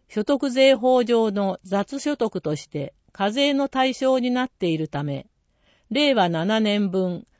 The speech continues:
公的年金等の源泉徴収票が一月下旬に日本年金機構から送付されます。確定申告の際に提出してください。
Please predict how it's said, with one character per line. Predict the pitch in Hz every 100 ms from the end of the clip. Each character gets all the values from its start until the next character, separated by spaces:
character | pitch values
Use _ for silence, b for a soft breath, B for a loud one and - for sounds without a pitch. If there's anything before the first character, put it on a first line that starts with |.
| _
公 | - 269 277
的 | 285 277
年 | 269 269 247
金 | - 170 156
等 | - 185 175
の | 151 135 135 _ _ -
源 | 226 277
泉 | 269 269 277
徴 | - 262 254
収 | - 240
票 | 226 220 208 196
が | 185 175 - _ _ _ _ _
一 | 202 - 262
月 | 262 - 233 -
下 | 170 196
旬 | 202 233 220
に | 202 185 180 _ _ _ -
日 | 208
本 | 233 285 233
年 | 240 277 262
金 | 269 277
機 | 254 262
構 | - 190
か | 170 160
ら | 143 135
送 | - - 202
付 | 190 190
さ | 175
れ | 160
ま | 147 143
す。 | - _ _ _ _ _ _ _ -
確 | 208 -
定 | - 294
申 | 277 294 277
告 | 208 190
の | 170 175
際 | 196 185 160
に | 143 139 - _ _ _ _ _ -
提 | 277 285
出 | - - 233
し | -
て | 202
く | 190
だ | 185
さ | - 160
い。 | 127